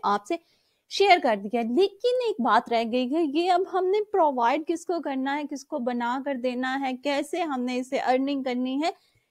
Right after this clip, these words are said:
ये सारा काम भी मैं आपसे इस वीडियो में शेयर कर रही हूँ। आपने सिर्फ ध्यान से इस वीडियो को देखना है। अब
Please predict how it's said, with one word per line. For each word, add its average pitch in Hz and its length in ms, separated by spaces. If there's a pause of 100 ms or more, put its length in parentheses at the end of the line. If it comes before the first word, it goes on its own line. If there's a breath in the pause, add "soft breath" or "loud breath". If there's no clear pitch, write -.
(120 soft breath)
ये 403 140
सारा 403 640
काम 269 340
भी 285 100
मैं 269 100
आपसे 262 420
इस 311 180
वीडियो 240 340
में 254 120
शेयर 233 240
कर 226 200
रही 247 140
हूँ। 370 120 (100)
आपने 233 380
सिर्फ 285 180
ध्यान 247 520
से 311 120
इस 294 160
वीडियो 240 320
को 320 160
देखना 226 580
है। 240 180
अब 294 100